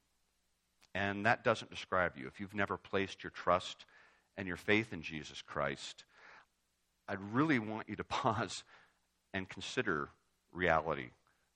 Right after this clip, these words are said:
Consider what's ahead. Consider what happens the moment you die, because everything we're gonna talk about, while important, is not near as important as your soul and what happens afterwards to this physical body. And so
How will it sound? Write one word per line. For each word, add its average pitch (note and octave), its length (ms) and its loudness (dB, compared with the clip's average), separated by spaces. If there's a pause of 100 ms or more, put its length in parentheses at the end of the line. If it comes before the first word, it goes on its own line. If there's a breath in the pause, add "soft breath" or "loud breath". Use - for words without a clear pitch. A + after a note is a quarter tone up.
(120)
Consider G#2 640 0 (140)
what's F2+ 200 -2
ahead. E2+ 440 -2
Consider A#2+ 480 -2
what F#2+ 160 8
happens F2+ 580 0
the F2 80 -8
moment F2+ 300 -2
you E2 80 -6
die, D#2+ 340 4
because E2+ 540 0 (600 loud breath)
everything D3+ 300 6
we're G#2 140 2
gonna - 100 -14
talk A#2+ 220 6
about, - 180 4
while F#2+ 220 4
important, E2 640 0 (200)
is G2+ 200 -4
not G2+ 260 4
near G#2 240 2
as F#2+ 100 -4
important D2+ 480 -4 (220)
as - 180 -6
your E2 80 -10
soul A1+ 360 -6 (840)
and E2+ 80 -6
what E2+ 140 2
happens F2+ 500 0
afterwards C#2 800 -2 (180)
to - 80 -16
this D#2 140 -8
physical F2 460 -6
body. C#2+ 440 0 (600 loud breath)
And F#2 120 -4
so F#2+ 540 2